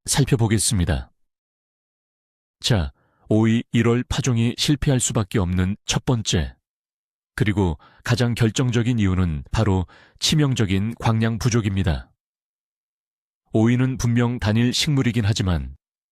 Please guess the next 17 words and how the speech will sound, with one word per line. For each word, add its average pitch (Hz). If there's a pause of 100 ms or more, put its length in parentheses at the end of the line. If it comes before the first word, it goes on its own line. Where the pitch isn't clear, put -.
(400)
동시에 113 (100)
빛을 127
극도로 120
좋아하는 104 (100)
광합성 131 (100)
효율이 95 (120)
높은 120
작물입니다. 98 (920)
정상적인 120
성장과 104 (140)
튼튼한 131
줄기, 87 (640)
건강한 117
잎을 123
키우기 123
위해서는 98 (100)
강렬하고도 98